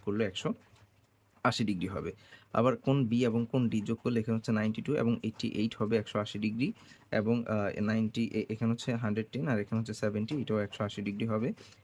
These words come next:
একইভাবে এখানে সত্তর, একশো দশ এটাও, আ, একশো আশি ডিগ্রি হবে।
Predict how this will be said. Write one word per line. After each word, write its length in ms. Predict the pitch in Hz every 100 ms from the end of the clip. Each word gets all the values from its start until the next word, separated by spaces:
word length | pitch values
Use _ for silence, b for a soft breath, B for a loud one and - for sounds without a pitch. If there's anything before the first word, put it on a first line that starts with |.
| -
একইভাবে 440 | 107 110 107 110
এখানে 220 | 110 113
সত্তর, 360 | 131 104 - -
একশো 220 | 135 -
দশ 200 | 107 104
এটাও, 260 | 98 113 196 B B -
আ, 180 | 110 107 -
একশো 260 | 107 - -
আশি 240 | 110 -
ডিগ্রি 260 | 104 101 98
হবে। 260 | 101 -